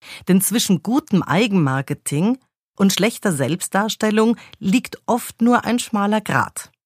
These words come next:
Wer fällt mir da ein, an wem kann man das festmachen? Kim Kardashian zum Beispiel. Sie und ihr Tross sind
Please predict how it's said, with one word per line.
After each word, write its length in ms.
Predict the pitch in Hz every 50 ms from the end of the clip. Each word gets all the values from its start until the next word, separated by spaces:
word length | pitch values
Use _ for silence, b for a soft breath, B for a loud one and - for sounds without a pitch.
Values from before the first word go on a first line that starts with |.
| _ _ _ _ B B B B B B B B
Wer 140 | - 208
fällt 240 | 196 214 220 226 -
mir 100 | 220 208
da 140 | 175 180 -
ein, 300 | - 170 185 208 208 - - -
an 240 | - 185 175 165
wem 180 | 180 208 214 202
kann 160 | - 202 196
man 140 | 190 175 165
das 180 | - 156 - -
festmachen? 680 | - 185 170 175 - - - 156 127 - - 160 147 -
Kim 180 | - 226 233
Kardashian 640 | 220 - 196 156 156 147 156 156 - - 147 131 131
zum 160 | - - 139
Beispiel. 400 | 110 101 90 143 - - 156 147
Sie 180 | 135 139 196 226
und 140 | 233 208 -
ihr 220 | 170 175 170 -
Tross 480 | - - - 123 165 226 214 - - - B B B B B
sind 540 | B 151 139 180 202 202 202 185 - - -